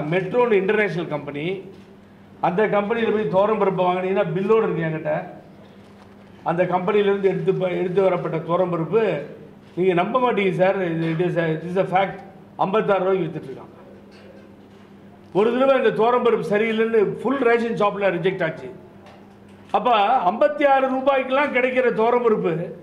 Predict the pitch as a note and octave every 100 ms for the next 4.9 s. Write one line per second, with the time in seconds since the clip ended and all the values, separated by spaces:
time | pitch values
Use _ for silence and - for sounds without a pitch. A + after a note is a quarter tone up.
0 | - - - - - - G3+ C#4 D4 C#4
1 | C4 C#4+ C#4 C4+ C4+ B3+ B3+ A3+ A3+ A3
2 | A3+ C4+ - - - - - - - -
3 | - - - - - - - B3 C#4 A#3
4 | B3 C4+ A#3+ A#3 A#3 A3+ A3 G#3 A3+